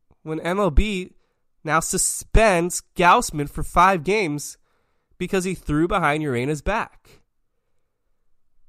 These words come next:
You gotta make baseball fun. And part of the fun is just like how hockey, there's fights.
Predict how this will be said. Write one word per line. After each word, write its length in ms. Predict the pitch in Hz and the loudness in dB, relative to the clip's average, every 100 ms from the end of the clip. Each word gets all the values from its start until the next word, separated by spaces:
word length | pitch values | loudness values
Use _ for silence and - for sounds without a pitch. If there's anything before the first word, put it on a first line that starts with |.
| - _ _ _ _ _ _ _ _ _ _ _ - | -20 _ _ _ _ _ _ _ _ _ _ _ -14
You 120 | 165 | -2
gotta 380 | 240 262 233 - _ _ _ _ _ _ _ _ _ _ _ 175 185 - - - - _ _ - | 0 2 0 -2 _ _ _ _ _ _ _ _ _ _ _ -20 -20 -20 -20 -20 -20 _ _ -4
make 220 | 220 175 | -2 2
baseball 360 | 226 - 214 | 2 0 -6
fun. 600 | 190 - 226 269 120 - _ _ _ _ _ _ | -8 -2 0 2 -2 -10 _ _ _ _ _ _
And 160 | 170 175 | -12 0
part 220 | 185 220 | 2 4
of 100 | 254 | 0
the 80 | 240 | -6
fun 380 | - 208 196 214 | -4 0 0 -2
is 180 | 175 147 | -6 -6
just 200 | 180 214 | -8 -6
like 160 | 208 | -2
how 140 | 240 247 | -2 0
hockey, 400 | 156 143 156 185 | 0 0 0 -4
there's 200 | 190 - | -4 -4
fights. 500 | 127 120 175 - | -4 -4 -6 -14